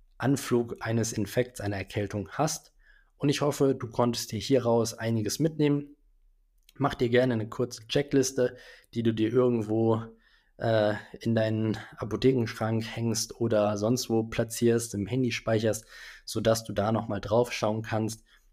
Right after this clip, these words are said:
wenn's bei dir dann doch mal der Fall sein sollte, dass es dich so ein bisschen erwischt,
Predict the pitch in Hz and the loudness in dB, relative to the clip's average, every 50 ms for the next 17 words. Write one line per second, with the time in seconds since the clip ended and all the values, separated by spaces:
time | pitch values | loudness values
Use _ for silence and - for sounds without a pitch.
0 | _ _ _ 98 101 107 110 107 110 - - 98 98 101 104 104 101 98 98 98 | _ _ _ -4 -2 0 0 -2 -2 -2 -2 -2 -2 0 0 0 0 0 0 0
1 | 101 98 107 104 - - 101 98 95 98 - - 98 101 107 107 - 95 95 98 | 0 0 0 -2 -2 -6 -4 -4 -4 -4 -4 -2 -2 -2 -2 -2 -2 -4 -2 0
2 | 107 120 139 139 135 120 - 104 98 - 107 - - 101 98 - 104 101 98 98 | 2 2 4 4 2 0 0 0 -2 -4 -6 -8 -6 -6 -4 -2 -2 -2 -2 -4
3 | - - 98 95 92 95 113 120 113 - - | -4 -4 -4 -4 -2 0 0 0 0 -2 -8